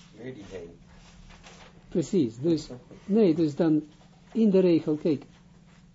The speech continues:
Speaker 2: Dus o-, op de vorige pagina. Dat moet ik, de, of de po-, vorige pagina, honderddrie. In de regel, even wacht, in de regel één van de zoger zelf, goed o-, goed opletten.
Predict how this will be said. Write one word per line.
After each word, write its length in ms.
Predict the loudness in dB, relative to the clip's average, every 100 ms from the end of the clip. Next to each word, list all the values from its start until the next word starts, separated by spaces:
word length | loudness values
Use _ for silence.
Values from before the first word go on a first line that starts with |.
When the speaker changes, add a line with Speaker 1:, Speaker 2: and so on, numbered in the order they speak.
| -20 -20 -20 -20 -20 -20 -20 -20 -20 -20 -12 -12 -10 -8
Speaker 2:
Dus 200 | -8 -8 -20 -20 -20 -8
o-, 180 | 0 0 2
op 120 | 0
de 100 | 4
vorige 380 | 4 4 2 -4
pagina. 460 | -6 -8 -10 -14 -14 -18 -20 -20 -20 -20 -20 -20 -20 -20 -20 -20 -20 -20 -20 -20 -20 -10
Dat 200 | -2 0
moet 180 | 0 0
ik, 160 | -2 -4 -12
de, 160 | -6 0
of 160 | 0
de 80 | 0
po-, 220 | 2 2
vorige 400 | 6 6 6 2
pagina, 600 | -2 -2 -2 -4 -4 -6 -12 -20 -20 -20 -20 -10
honderddrie. 600 | -2 0 0 -2 -4 -6 -8 -18 -20 -20 -2
In 200 | 6 6
de 80 | 8
regel, 400 | 6 6 2 -4
even 260 | -4 -2 -4
wacht, 120 | -6
in 180 | -4 -2
de 100 | 0
regel 420 | 2 2 0 -4 -2
één 340 | 0 4 4 2 -8 -16
van 340 | -2 0 2
de 140 | 0 0
zoger 560 | 2 4 4 2 -6 -12
zelf, 420 | -14 -8 -6 -6
goed 220 | -6 -4
o-, 100 | -4
goed 280 | -2 -2 0
opletten. 460 | 0 0 -4 -6